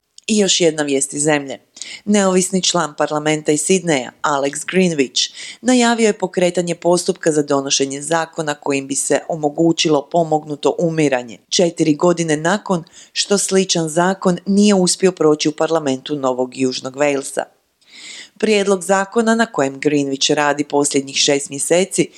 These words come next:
bit će objavljen u javnosti sljedeći tjedan, prije nego što će biti predstavljen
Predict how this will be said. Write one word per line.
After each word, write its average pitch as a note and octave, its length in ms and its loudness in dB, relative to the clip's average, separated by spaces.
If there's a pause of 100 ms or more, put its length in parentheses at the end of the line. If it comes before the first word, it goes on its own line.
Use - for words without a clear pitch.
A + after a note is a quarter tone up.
(240)
bit A#3+ 200 2
će A#3 220 2
objavljen F#3+ 580 2
u G3+ 80 2
javnosti D3 580 2
sljedeći B2+ 560 0
tjedan, D3 400 0 (420)
prije A3+ 200 4
nego G3 220 0
što A3+ 180 0
će G#3+ 160 0
biti D3 260 0
predstavljen E3+ 540 0